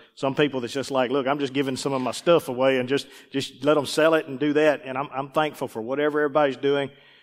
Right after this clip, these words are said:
When we do one of these, and I, I know it seems like, you know, it's like, "Wow, this is tough," but it's been eight years since we built this. I mean, it's, it's not like we do this every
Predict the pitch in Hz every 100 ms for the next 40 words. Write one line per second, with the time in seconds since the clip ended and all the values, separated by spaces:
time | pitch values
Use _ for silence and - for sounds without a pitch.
0 | _ 123 135 143 185 185 180 165 165 165
1 | - 123 127 113 123 131 - 139 147 131
2 | - - 170 139 147 135 - - - _
3 | _ - 135 135 127 131 110 156 139 151
4 | - 180 160 123 143 156 - 208 180 147
5 | 180 147 117 - 131 139 127 147 131 170
6 | 131 113 123 127 135 - 143 135 156 160
7 | 151 160 139 147 156 139 143 147 139 139
8 | 120